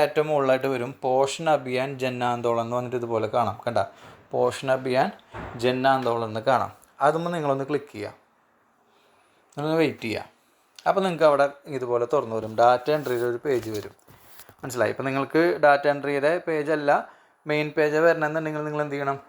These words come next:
ഡാറ്റ എൻട്രി എന്നുള്ളത് സെലക്ട് ചെയ്യേണ്ടി വരും. എന്നിരുന്നാലും ഇപ്പോൾ നിങ്ങൾക്ക് ജൻ ആന്തോളൻ ക്ലിക്ക് ചെയ്ത് കഴിയുമ്പോൾ നേരെ ഡാറ്റ എൻട്രിയുടെ പേജ് വരുന്നുണ്ട്. അതുകൊണ്ട് നിങ്ങൾക്ക് എളുപ്പമാണ്. In case വന്നില്ലെങ്കിൽ ഡാറ്റ എൻട്രിയുമ്പോൾ ക്ലിക്ക് ചെയ്ത് കഴിഞ്ഞാൽ ഈ ഒരു പേജ് വരും. ഇവിടെ നിങ്ങൾക്ക് യൂസർ നെയിമും പാസ്വേഡ് അടിക്കണം. മനസ്സിലായി? ഇവിടെ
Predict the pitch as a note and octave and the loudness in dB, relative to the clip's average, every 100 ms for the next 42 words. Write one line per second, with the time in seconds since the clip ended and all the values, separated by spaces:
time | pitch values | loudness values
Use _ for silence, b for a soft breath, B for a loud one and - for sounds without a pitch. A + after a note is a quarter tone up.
0 | _ D3+ D3 C#3+ D3+ C#3+ D3 D3 D3 C#3+ | _ 4 6 4 0 0 -2 -2 -2 -2
1 | D#3+ D3 D#3+ D3+ D3 C3+ G2 - - C#3+ | -4 -4 -4 -2 0 0 -4 -10 -14 -8
2 | D3+ D#3+ D3+ D3 D#3+ D#3+ D3+ D3 D#3 F#3+ | -2 4 4 4 -4 -6 -6 -6 -6 -6
3 | B B B B2+ C#3+ C#3+ C#3 C3+ C3+ C#3 | B B B 0 2 4 2 2 2 2
4 | E3 D#3 D#3 D3 C#3+ C#3 C3 B2+ C3 C#3+ | -2 -8 -4 -2 -2 -2 0 0 4 4
5 | C#3 C3+ B2+ B2+ B2 D3+ C3+ C3+ D3 B2+ | 4 -2 -6 -8 -8 -6 -6 -4 -4 -4
6 | C3 B2 A#2+ - _ _ _ _ - C3 | -8 -10 -14 -18 _ _ _ _ -6 -2
7 | C3+ D3+ C#3+ E3 C#3+ C3+ B2+ B2 B2+ D#3+ | 0 -2 0 2 2 -2 -10 -10 -6 -4
8 | F3+ F3+ D#3+ D#3+ D#3 C#3+ F#3+ - B B | -2 -4 -6 -6 -6 -4 -6 -6 B B
9 | - D3 D3 C#3+ C#3 C3+ C3+ D#3 - C#3 | 4 4 4 -2 -4 -6 -6 -8 -6 -4
10 | C3+ C3+ C#3+ B2+ B2 A2+ A2+ A2 A2 - | -4 -2 -4 -2 -4 -6 -4 -4 -4 -2
11 | F3+ A3 F3+ C#3+ C3 D3 C#3 C#3 - F3 | 2 2 0 -6 -6 -8 -6 -4 -2 -2
12 | E3 C3+ B2+ D3+ C#3+ B2+ A2+ B2+ B2 G#2 | -2 -4 -4 2 2 2 -4 -4 -6 -12
13 | - _ b b b b b - D3 C#3 | -16 _ b b b b b -10 -2 2
14 | A#2 A#2+ | 2 6